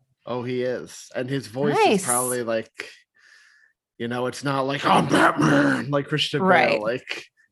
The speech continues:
Speaker 1: it's more animated series route, so it's very good. I can't wait to see it
Speaker 2: Okay.
Speaker 1: again.
Speaker 2: Okay.
Speaker 1: I
Speaker 2: Okay.
Speaker 1: can't wait to hear
Speaker 2: I'm
Speaker 1: what you
Speaker 2: excited.
Speaker 1: think, Julia. We,
Speaker 2: Yeah.
Speaker 1: regardless of what you think and Tom think, I would like to do a Patreon episode on it when you'll have it all seen it.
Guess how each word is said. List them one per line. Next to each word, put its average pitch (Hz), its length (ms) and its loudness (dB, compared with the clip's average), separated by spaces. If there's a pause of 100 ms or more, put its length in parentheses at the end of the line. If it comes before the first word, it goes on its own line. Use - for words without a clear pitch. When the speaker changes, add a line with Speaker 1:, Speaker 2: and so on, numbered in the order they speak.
Speaker 1:
it's 135 180 -8
more 151 200 2
animated 156 520 -2
series 190 440 -8
route, - 280 -14
so 139 100 -12
it's 131 100 -16
very 143 180 -10
good. - 200 -18 (120)
I 135 560 -2 (140)
can't - 220 -12
wait 240 120 -8
to 233 60 -12
see - 160 -18
it 269 100 -14
Speaker 2:
Okay. - 100 -20
Speaker 1:
again. 131 200 -20 (880)
Speaker 2:
Okay. 320 320 -10 (360)
Speaker 1:
I - 40 -6
Speaker 2:
Okay. 147 100 0
Speaker 1:
can't 160 160 2
wait 160 100 0
to 147 60 -4
hear 160 100 2
Speaker 2:
I'm 156 40 2
Speaker 1:
what 160 140 2
you 143 80 2
Speaker 2:
excited. - 140 2
Speaker 1:
think, 107 120 -4
Julia. 110 520 -6 (120)
We, 131 340 -8 (880)
Speaker 2:
Yeah. 180 160 4
Speaker 1:
regardless 208 600 6
of 156 160 -2
what 139 340 0
you 135 260 -6
think 127 420 -6
and 123 140 -8
Tom 117 380 -8
think, 113 440 -10
I 127 140 -4
would 123 120 -8
like 120 160 -8
to - 100 -20
do 120 40 -2
a 113 40 -6
Patreon 120 440 -14
episode 104 400 -18
on 98 140 -10
it 107 100 -12
when 113 140 -12
you'll 113 340 -12
have 120 200 -16
it 131 80 -16
all 123 180 -16
seen 139 300 -20
it. - 220 -20